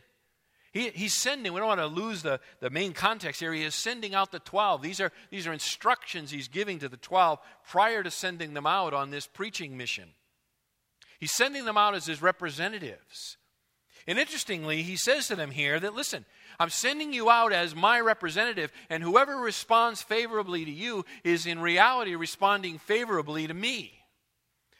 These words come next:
You see that back in, earlier in the chapter. And we, in verse twelve, he says, "As you enter a house, give it your greeting. And if the house is worthy, give it your blessing of peace. If it's not worthy, take back your blessing of peace.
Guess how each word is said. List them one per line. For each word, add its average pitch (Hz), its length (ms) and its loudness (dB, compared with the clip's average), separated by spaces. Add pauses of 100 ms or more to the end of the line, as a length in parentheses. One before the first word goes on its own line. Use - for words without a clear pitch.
(180)
You 165 80 -6
see 269 200 0
that 220 180 4
back 202 240 4
in, 165 280 -10
earlier 208 440 4
in 156 80 -4
the 156 80 -8
chapter. 151 640 0 (1800)
And 170 160 2
we, 170 240 -2
in 165 120 -4
verse 185 220 4
twelve, 214 400 4
he 170 80 -6
says, 180 240 -2
"As 175 140 0
you 185 160 -4
enter 202 600 0
a 147 120 2
house, 214 400 4
give 214 180 -2
it 233 140 -6
your 196 100 -4
greeting. 196 540 -6 (440)
And 160 80 -4
if 170 60 -2
the 165 120 2
house 190 280 2
is 143 140 -10
worthy, 208 340 4
give 175 160 -2
it 175 80 -6
your 170 120 -6
blessing 160 420 2
of 156 100 -14
peace. 240 300 -6
If 151 100 -10
it's 143 160 -6
not 165 200 2
worthy, 175 340 -2 (240)
take 220 260 -2
back 160 260 4
your 147 140 -8
blessing 135 400 -2
of 120 140 -18
peace. 143 420 -6